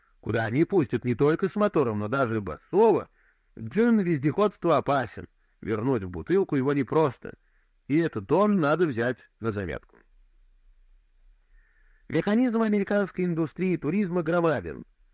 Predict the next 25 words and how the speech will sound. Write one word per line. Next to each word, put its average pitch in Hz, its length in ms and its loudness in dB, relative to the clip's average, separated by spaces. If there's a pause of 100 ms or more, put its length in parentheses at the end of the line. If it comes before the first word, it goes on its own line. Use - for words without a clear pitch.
(320)
В 120 120 0
беглых 170 420 2
заметках 160 460 -2
коснуться 135 520 -4
каждой 123 340 -2
из 104 60 -4
шестеренок 135 540 -2
почти 135 300 -4
невозможно. 135 680 0 (500)
Но 208 220 2
даже 190 320 2
невооруженным 180 800 0
глазом 147 440 2
видно, 110 320 -2
туризм — 185 640 -2 (180)
это 147 280 0
мощный 170 560 0
рычаг 143 400 0
экономики. 101 680 -4 (640)
Туризм 190 440 2
влияет 175 440 0
на 156 100 2
образ 165 380 0
жизни 143 260 -2
американца, 127 800 -4